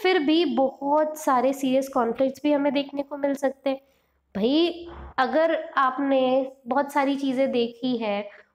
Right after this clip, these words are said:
बहुत सारी चीज़ें इंडिविजुअल से society है, तो भाई उनके बीच में तो differences होना बहुत लाजमी है।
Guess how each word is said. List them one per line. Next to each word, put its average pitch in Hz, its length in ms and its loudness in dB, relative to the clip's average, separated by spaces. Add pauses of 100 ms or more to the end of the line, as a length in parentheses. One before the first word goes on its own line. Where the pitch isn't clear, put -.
(200)
बहुत 403 220 -2
सारी 370 260 2
चीज़ें 311 320 2
इंडिविजुअल 294 500 0
से 311 140 -2
society 254 500 -2
है, 269 60 0
तो 294 100 -8
भाई 370 180 2
उनके 381 280 0
बीच 359 220 -2
में 359 100 0
तो 381 80 2
differences 320 520 -4
होना 311 180 -2
बहुत 320 300 -2
लाजमी 277 440 -2
है। 277 100 -16